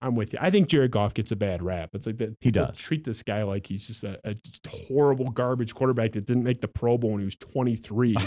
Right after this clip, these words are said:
Speaker 2: <laughs>
Speaker 1: and go to the
Speaker 2: Right.
Speaker 1: Super Bowl at twenty-four.
Speaker 2: Yeah.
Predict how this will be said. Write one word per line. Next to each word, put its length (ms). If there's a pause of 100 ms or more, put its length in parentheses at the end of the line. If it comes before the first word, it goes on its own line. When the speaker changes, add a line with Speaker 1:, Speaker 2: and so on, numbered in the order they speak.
Speaker 2:
<laughs> 220
Speaker 1:
and 220
go 140
to 40
the 80
Speaker 2:
Right. 60
Speaker 1:
Super 320
Bowl 160
at 100
twenty-four. 840
Speaker 2:
Yeah. 160